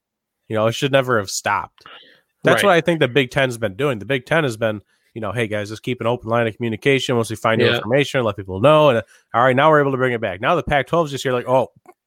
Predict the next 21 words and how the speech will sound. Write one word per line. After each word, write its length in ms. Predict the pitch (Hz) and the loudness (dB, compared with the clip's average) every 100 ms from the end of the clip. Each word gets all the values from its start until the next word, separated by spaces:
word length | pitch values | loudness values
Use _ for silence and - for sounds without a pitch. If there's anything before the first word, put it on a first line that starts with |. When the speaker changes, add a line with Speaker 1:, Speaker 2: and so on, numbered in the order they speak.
| _ _ _ _ _ _ _ - | _ _ _ _ _ _ _ -4
Speaker 1:
crap. 380 | - 143 117 - | 2 2 2 0
Well, 100 | 139 | 0
I 100 | 131 | 2
guess 200 | 135 - | 0 -2
we 80 | 120 | -6
should 180 | - 135 | -6 -6
have 60 | |
been 100 | 117 | -2
talking. 380 | 120 151 143 120 | 4 4 4 0
All 60 | 139 | 2
right, 160 | 135 | 2
let's 140 | 135 - | 0 -2
figure 200 | 139 123 | -2 -2
this 140 | 113 | 0
out," 220 | 139 113 | 2 2
like, 140 | 113 113 | -2 -6
on 120 | 113 | -8
the 80 | 98 | -10
fly. 380 | 123 107 95 - _ _ | -12 -12 -14 -20 _ _
Speaker 2:
Right. 320 | 147 135 113 | 2 4 2
Speaker 1:
And 100 | 101 | -2